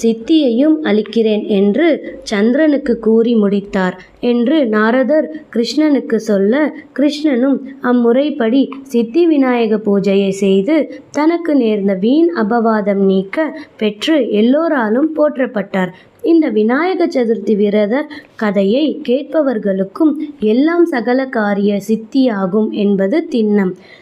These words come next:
ஸ்காந்த புராணம் நந்திகேஸ்வர சனந்தகுமார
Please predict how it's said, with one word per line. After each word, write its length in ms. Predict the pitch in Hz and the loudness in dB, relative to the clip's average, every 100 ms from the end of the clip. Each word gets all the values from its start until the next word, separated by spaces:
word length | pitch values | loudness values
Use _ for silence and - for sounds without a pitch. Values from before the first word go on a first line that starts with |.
| - | -20
ஸ்காந்த 500 | - 240 247 330 349 | -8 -2 0 0 0
புராணம் 640 | 359 233 208 208 285 302 - - - | -2 -2 0 0 2 0 -2 -10 -4
நந்திகேஸ்வர 920 | 214 254 277 349 269 226 226 214 214 311 247 - - - - | 0 2 2 0 0 -2 0 0 0 0 -2 -8 -20 -12 -4
சனந்தகுமார 1120 | 214 285 339 349 349 233 208 196 208 302 269 | 0 2 2 0 -2 0 0 2 0 -2 -4